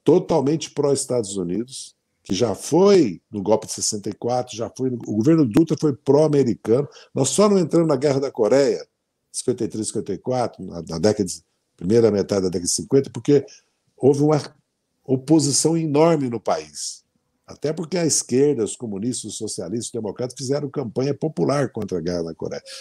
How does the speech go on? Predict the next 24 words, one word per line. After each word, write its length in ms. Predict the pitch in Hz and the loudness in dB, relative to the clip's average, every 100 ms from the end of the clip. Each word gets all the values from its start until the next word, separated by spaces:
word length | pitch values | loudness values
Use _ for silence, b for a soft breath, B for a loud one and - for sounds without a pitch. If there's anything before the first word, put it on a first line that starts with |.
| B | B
Mas 340 | 139 - - 151 | 4 4 0 2
mandamos 480 | 165 160 160 180 160 | 4 6 4 4 2
tropa 280 | 160 165 | 2 2
em 40 | 165 | 0
sessenta 420 | - 147 156 143 | -4 -4 -4 -4
e 80 | 135 | -4
cinco 220 | - 156 | -4 -4
para 100 | 147 | -4
a 20 | |
República 260 | 139 147 147 | -4 -4 -4
Dominicana. 460 | 151 151 113 95 - b b b b | -4 -4 -2 -4 -6 b b b b
Os 120 | - 143 | -8 -2
militares 440 | 165 170 170 147 | 0 4 4 6
apoiam 360 | 147 - 131 117 | 4 4 4 4
a 20 | |
política 500 | 127 120 - - 92 _ _ _ _ - | 2 -6 -6 -8 -8 _ _ _ _ -16
de 160 | 90 | -8
meio 220 | 92 160 | 0 2
ambiente 560 | 165 131 131 143 151 139 _ _ | 4 4 4 2 -6 -14 _ _
do 100 | 95 | -6
Bolsonaro, 640 | 90 92 95 87 92 104 104 _ _ _ _ _ _ _ _ - - _ _ _ _ - | -2 -2 -4 -8 -6 -8 -10 _ _ _ _ _ _ _ _ -20 -20 _ _ _ _ -10
indígena, 640 | 117 98 117 123 135 135 131 - | -4 2 4 4 0 -4 -8 -14
sobre 340 | - 107 107 | 0 0 2
os 180 | 95 | -4